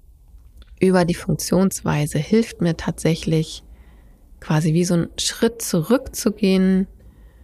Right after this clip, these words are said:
ein bisschen Abstand zu gewinnen. Das macht die Situation nicht anders. Sie macht sie nicht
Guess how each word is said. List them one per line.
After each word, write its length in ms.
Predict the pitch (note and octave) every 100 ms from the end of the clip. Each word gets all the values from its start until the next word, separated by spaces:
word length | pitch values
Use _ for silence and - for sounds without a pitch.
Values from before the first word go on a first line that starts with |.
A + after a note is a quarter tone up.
| - - - - - - - - -
ein 40 |
bisschen 240 | E3+ F3+ -
Abstand 480 | G#3+ - - F#3+
zu 160 | F#3 F3
gewinnen. 640 | F3+ D#3+ E3+ F3 G3 A3 - - _ -
Das 220 | E3+ D#3+
macht 220 | G3 -
die 60 | C4
Situation 680 | A3 G#3+ F3 E3+ - F#3 G3+
nicht 320 | A3+ - -
anders. 460 | G#3+ B3 F3+ -
Sie 160 | - D3+
macht 260 | F3 F#3+ -
sie 120 | F#3
nicht 360 | G3+ - -